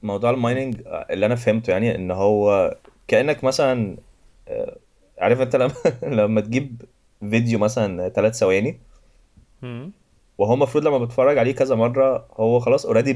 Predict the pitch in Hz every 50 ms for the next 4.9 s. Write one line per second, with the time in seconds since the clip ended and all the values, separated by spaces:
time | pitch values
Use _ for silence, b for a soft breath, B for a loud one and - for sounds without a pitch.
0 | 117 120 131 123 - 143 131 - - 113 107 104 - - 113 117 - 117 107 104
1 | 95 101 117 - - _ _ _ _ _ _ _ _ _ _ _ _ _ _ _
2 | _ _ _ _ _ - 123 117 113 - - 139 165 190 _ _ 262 - - -
3 | - - 113 117 123 120 123 151 180 196 185 151 139 156 165 160 - 160 156 151
4 | 147 135 120 117 117 117 104 104 98 - - - 92 92 90 76 73